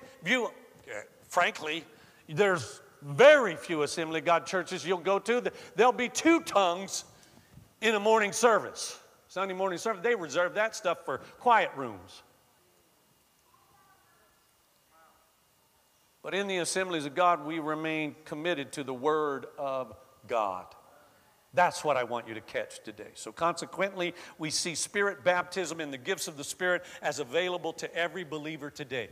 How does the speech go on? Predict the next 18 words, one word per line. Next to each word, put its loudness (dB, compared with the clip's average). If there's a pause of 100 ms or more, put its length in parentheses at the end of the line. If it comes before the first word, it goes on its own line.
(140)
Say 2
hallelujah. -2
Hallelujah. -14 (2000)
So 2
first 8
thing 6
I 6
want 4
you 0
to -4
catch 4
today 4 (220)
before 6
you 0
walk 6
out 4
of 0
here, -2